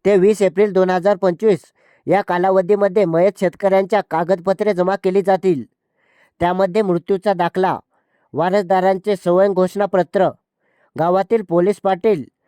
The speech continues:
सरपंच किंवा ग्रामसेवक यांचा दाखला, तसेच सर्व वारसदारांचे नाव, त्यांचे वय, पत्ता आणि मोबाईल नंबर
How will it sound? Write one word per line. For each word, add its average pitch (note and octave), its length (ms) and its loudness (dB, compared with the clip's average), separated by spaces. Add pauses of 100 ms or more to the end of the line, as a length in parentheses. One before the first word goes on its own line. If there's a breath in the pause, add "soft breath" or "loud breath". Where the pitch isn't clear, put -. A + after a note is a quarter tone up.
(240)
सरपंच E3+ 460 -2 (120)
किंवा F#3+ 320 2
ग्रामसेवक F3+ 500 -2
यांचा F3+ 280 0
दाखला, F3 420 -2 (640)
तसेच F3 360 -2
सर्व F#3 280 0
वारसदारांचे F#3+ 720 -2
नाव, F3+ 320 -2 (220)
त्यांचे F3+ 300 0
वय, G3+ 260 2 (600)
पत्ता F3 280 -2
आणि F#3+ 240 0
मोबाईल F#3+ 380 0
नंबर G3+ 340 -2